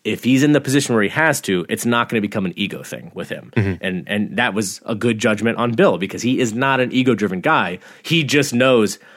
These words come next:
Speaker 1: "Fuck, I don't have the mind for this. Like, this is not my forte. This is not my strength." And to his credit, like I was saying, he realizes that. He's not some cocky fuck who's like, "No, I'm great. I totally have this."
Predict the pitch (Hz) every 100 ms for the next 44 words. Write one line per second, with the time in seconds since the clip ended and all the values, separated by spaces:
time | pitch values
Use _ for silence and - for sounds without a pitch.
0 | _ - 151 135 - - 120 127 127 101
1 | 117 98 95 95 98 82 76 95 82 65
2 | - 98 117 113 101 90 98 101 101 98
3 | 87 85 - - - 190 - - 82 -
4 | 98 95 120 160 127 - 143 139 220 160
5 | 277 240 165 - 151 147 143 226 - 160
6 | 170 262 110 92 85 - 165 175 185 185
7 | - 127 - 147 135 104 165 131 123 120
8 | 151 139 127 165 123 131 107 90 175 151
9 | 123 107 113 92 90